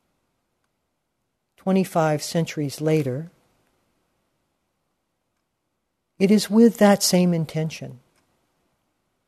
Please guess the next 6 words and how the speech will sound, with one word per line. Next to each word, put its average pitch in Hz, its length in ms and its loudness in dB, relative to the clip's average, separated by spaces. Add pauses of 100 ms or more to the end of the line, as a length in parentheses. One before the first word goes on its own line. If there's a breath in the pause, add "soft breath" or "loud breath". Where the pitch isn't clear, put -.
(1200)
with 214 180 2
that 190 240 2
same 196 720 0 (2250)
commitment 156 680 -6 (420)
and 156 140 -8
sincerity. 120 720 -12